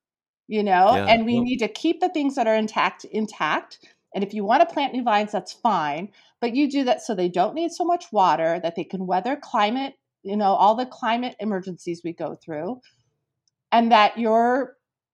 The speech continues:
Speaker 1: responsible about that, and you leave wildlife, and you leave, you know, you work towards soil health. There's people doing really good work. I don't wanna just, like, harp on this guy, but he represents the worst of it. And that's the ones that are
Speaker 2: Yeah.
Speaker 1: getting rewarded with these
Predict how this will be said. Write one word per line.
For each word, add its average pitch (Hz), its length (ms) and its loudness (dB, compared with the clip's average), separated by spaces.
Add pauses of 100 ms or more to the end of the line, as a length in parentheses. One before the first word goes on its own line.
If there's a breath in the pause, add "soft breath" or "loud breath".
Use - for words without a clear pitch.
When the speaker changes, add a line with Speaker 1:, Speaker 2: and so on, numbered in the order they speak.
(120)
Speaker 1:
responsible 285 800 0
about 151 360 -2
that, 160 160 2
and 269 180 2
you 311 100 0
leave 320 280 0
wildlife, 127 600 -4
and 190 180 -4
you 240 120 -2
leave, 330 200 -2 (100)
you 202 200 -6
know, 196 120 -4
you 202 140 -6
work 294 200 -6 (120)
towards 160 260 -8
soil 82 340 -8
health. 156 260 -10
There's 254 160 0
people 381 280 0
doing 294 280 0
really 285 220 0
good 233 140 -4
work. 196 300 -2
I 175 80 2
don't 240 200 2
wanna 254 220 -2
just, 202 160 -6
like, 185 100 -4
harp 220 300 0
on 185 160 0
this - 200 -6
guy, 208 360 -2 (520 soft breath)
but 220 140 2
he 320 260 2
represents 247 680 0
the 208 80 -2
worst 185 480 -4
of 165 120 -2
it. - 280 -10 (300 soft breath)
And 202 180 0
that's 240 280 2
the 269 80 -4
ones 220 280 -2
that 185 100 -2
are 180 80 -2
Speaker 2:
Yeah. - 60 -4
Speaker 1:
getting 190 240 0
rewarded 180 600 -4 (260 soft breath)
with 190 80 -6
these 196 180 -8